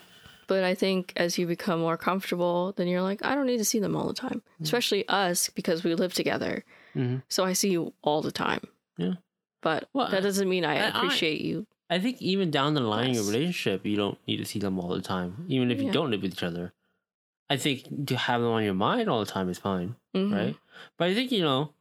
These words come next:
Speaker 2: just having, you know, time with yourself or just having days where you just don't see them, but you, you know, keep in touch,
Speaker 1: Mm-hmm.
Speaker 2: I think that's fine.
Speaker 1: I think having time to yourself is really important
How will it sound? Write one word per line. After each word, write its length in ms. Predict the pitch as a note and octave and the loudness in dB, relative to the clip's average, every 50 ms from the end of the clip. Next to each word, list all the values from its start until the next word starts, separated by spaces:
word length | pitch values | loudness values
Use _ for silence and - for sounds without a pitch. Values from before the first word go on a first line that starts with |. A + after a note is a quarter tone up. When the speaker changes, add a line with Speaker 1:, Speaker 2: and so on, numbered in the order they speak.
| _ _ _ _ _ _ | _ _ _ _ _ _
Speaker 2:
just 140 | - C#3 C3 | -6 -4 0
having, 420 | D#3+ D#3+ E3+ E3+ E3 E3 D#3+ - - | 0 2 2 2 2 0 0 -2 -2
you 80 | - D3+ | 0 0
know, 120 | D#3 D#3 | 0 0
time 200 | D#3 D3 C#3 C#3+ | 0 0 0 2
with 80 | D3 C#3 | 2 2
yourself 580 | D3 D3+ D3+ D3 - C3 F3 G3+ - - - _ _ _ _ _ _ - | 0 0 0 2 0 0 0 -2 -4 -12 -20 _ _ _ _ _ _ 0
or 160 | B2+ C3 C3 | 0 0 2
just 360 | B2 C#3 C3 C3 - - - _ _ _ _ _ _ _ _ _ _ _ | 2 2 0 0 -2 -6 -12 _ _ _ _ _ _ _ _ _ _ _
having 260 | - A2+ B2 C3+ B2+ | 0 2 2 2 2
days 380 | A#2+ A#2+ A2+ C3 C#3+ D3 C3 - | 2 2 2 2 2 0 0 0
where 80 | A#2+ | 0
you 60 | A2+ | 0
just 200 | A2 B2+ B2 A#2+ | 2 0 -2 0
don't 160 | - B2 B2+ C3 | 0 0 0 2
see 140 | - A#2+ | 0 0
them, 180 | A#2 C3 C3+ C#3 | 2 2 0 2
but 140 | C3+ A#2+ A#2 | 2 0 2
you, 80 | A2+ G#2+ G#2+ | 2 0 0
you 40 | - - - - - - | -2 -6 -14 -10 -4 -2
know, 60 | A#2+ A#2 | -2 0
keep 160 | - C3 B2 | 0 0 0
in 80 | C3+ | 2
touch, 440 | C3 - C3+ F3 - - - - - - _ _ | 2 2 0 0 0 -2 -4 -4 -6 -10 _ _
Speaker 1:
Mm-hmm. 320 | - F#3 F#3+ G3+ D#3 D#3+ F#3 G#3 - D4+ | 0 0 2 2 2 0 -2 -2 -2 -2
Speaker 2:
I 40 | |
think 120 | D4+ D#4+ E4+ | 0 0 0
that's 160 | F4 E4+ - | 0 0 0
fine. 340 | - F4+ G4+ F4 D3+ C3 A#2 - _ _ _ _ _ _ _ _ _ _ _ - | 0 2 2 2 2 0 -2 -6 _ _ _ _ _ _ _ _ _ _ _ -2
Speaker 1:
I 140 | - - C4 | 0 0 2
think 420 | - - F4+ F4 D#4 C#4+ - - | 2 2 2 2 2 0 -2 -4
having 540 | F#3+ G3 F#3 F#3 F#3+ F#3+ F#3+ F#3 F#3 F#3 F3+ | -2 0 2 2 2 2 2 2 0 0 -2
time 320 | - - - F3 E3+ F3 | 0 0 0 2 2 2
to 60 | E3+ E3+ | 2 2
yourself 440 | E3+ E3 D#3+ - - D3 D3+ - | 0 0 0 0 0 0 0 0
is 140 | B2+ - - | -2 -2 0
really 180 | C#3 C#3 C3+ C3 | 0 2 2 0
important 540 | A#2+ C#3+ - - A2 F#2+ F2 - - - | 0 -2 -2 -2 -2 0 -2 -4 -6 -8